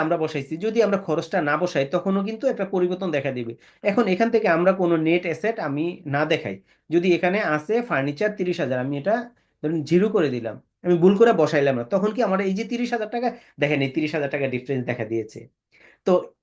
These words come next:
তখনই ডিফারেন্স দেখা দিবে যখন আমি সঠিকভাবে ডাকা-, ডেটা এন্ট্রি না দিব। ওই যে আমরা যদি আগে ওয়ার্কিংসটা করে আসি, এখানে ভুল হচ্ছে কিনা, কোথাও মিসম্যাচ আছে কিনা, তা কিন্তু আমরা খুঁজে পাবো।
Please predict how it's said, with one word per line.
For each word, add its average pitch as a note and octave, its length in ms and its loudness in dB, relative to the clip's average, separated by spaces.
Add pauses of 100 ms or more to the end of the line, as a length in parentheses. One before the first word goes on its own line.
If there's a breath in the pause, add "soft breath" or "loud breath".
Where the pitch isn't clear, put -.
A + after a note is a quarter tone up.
(140)
তখনই B3 360 8
ডিফারেন্স B3 360 4
দেখা G#3 200 2
দিবে A#3 140 2 (100)
যখন F#3 260 2
আমি G#3 200 0
সঠিকভাবে E3+ 500 -2
ডাকা-, D3+ 320 -2
ডেটা C#3 200 2 (100)
এন্ট্রি E3+ 200 -6 (100)
না D#3 60 0 (100)
দিব। A#2+ 120 -4 (400 soft breath)
ওই C4 200 6
যে A#3+ 60 6 (120)
আমরা F#3 260 4
যদি A3 140 0 (160)
আগে F#3+ 240 2
ওয়ার্কিংসটা F#3+ 520 0 (100)
করে F3 180 4 (140)
আসি, C#3+ 220 -4 (680 loud breath)
এখানে G3+ 280 0 (120)
ভুল G3 220 6
হচ্ছে F#3+ 300 2
কিনা, D#3+ 200 0 (100)
কোথাও F3+ 280 -4
মিসম্যাচ F#3+ 420 -4
আছে - 180 -8
কিনা, F#3+ 240 -2
তা C#3+ 160 2
কিন্তু E3 280 -4
আমরা F3+ 180 0 (500 loud breath)
খুঁজে G3+ 260 4
পাবো। A2 200 2